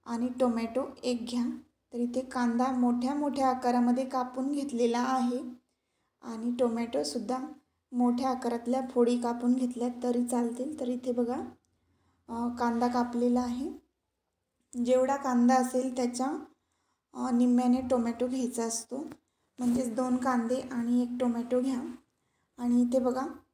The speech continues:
पाच हिरव्या मिरच्या आहेत, सात ते आठ लसूणच्या पाकळ्या आहेत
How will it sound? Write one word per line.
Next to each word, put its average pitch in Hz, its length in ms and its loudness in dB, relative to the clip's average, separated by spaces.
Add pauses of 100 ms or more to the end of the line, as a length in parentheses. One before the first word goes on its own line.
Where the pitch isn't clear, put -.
(500)
पाच 262 280 0
हिरव्या 262 280 2
मिरच्या 247 380 2
आहेत, 240 580 -6
सात 240 160 -2 (160)
ते 269 60 -2
आठ 262 220 -4
लसूणच्या 254 520 0
पाकळ्या 247 400 0
आहेत 240 260 -2